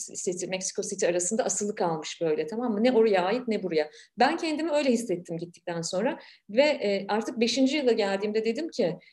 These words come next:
"Bir kere, bir tane bir hayat, bir kere geldik ve ben, e, nerede ölmek ve nerede gömülmek istiyorum?" Bir kere en temel sorun bu.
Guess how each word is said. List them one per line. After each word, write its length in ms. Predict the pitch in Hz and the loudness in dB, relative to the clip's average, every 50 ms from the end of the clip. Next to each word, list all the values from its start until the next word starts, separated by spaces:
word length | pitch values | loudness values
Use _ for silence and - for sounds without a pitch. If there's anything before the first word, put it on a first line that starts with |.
| _ _ _ _ _ _ _ - | _ _ _ _ _ _ _ -8
"Bir 280 | 185 185 185 185 233 | -6 -6 -4 -4 -2
kere, 400 | 254 330 320 262 240 185 - - | 2 4 6 6 6 4 2 0
bir 100 | 220 254 | -2 0
tane 340 | 254 262 220 196 185 170 165 | 0 0 0 0 0 -2 -2
bir 80 | 175 175 | -2 -4
hayat, 360 | 180 165 165 160 165 - - | -2 -2 -4 -4 -4 -6 -8
bir 60 | 214 | -6
kere 200 | 214 240 202 190 | -2 0 0 2
geldik 520 | 170 160 156 151 156 160 214 262 254 - _ _ _ _ _ - | 2 0 0 -2 -4 -4 -4 -6 -6 -6 _ _ _ _ _ 0
ve 160 | 233 226 - | 0 2 4
ben, 440 | 233 233 240 233 254 311 339 - - - - | 4 4 4 2 0 -2 -4 -6 -10 -6 -2
e, 60 | 185 180 175 175 170 165 165 165 165 - - - | -2 0 0 0 0 0 0 0 -2 -4 -2 0
nerede 300 | 220 233 254 262 240 240 | 2 4 4 6 8 8
ölmek 380 | 170 196 208 226 254 262 262 | 6 6 6 4 2 2 2
ve 80 | 240 226 | 0 0
nerede 260 | 226 226 233 226 220 | 2 2 2 2 2
gömülmek 400 | 190 180 170 170 165 160 156 - | 2 0 0 -2 -2 -4 -6 -8
istiyorum?" 460 | - - - - 165 151 147 151 151 | -8 -10 -8 -2 0 0 0 0 -2
Bir 60 | 151 - | -6 -4
kere 140 | - 202 | -2 -2
en 220 | 208 - 202 220 233 | 0 2 2 2 2
temel 340 | 233 247 202 190 175 170 170 | 0 -2 -2 -2 -2 -2 -2
sorun 440 | - - 185 185 220 254 247 - | -2 -2 -2 2 2 4 4 4
bu. 240 | 233 196 277 - - | 4 2 0 0 -4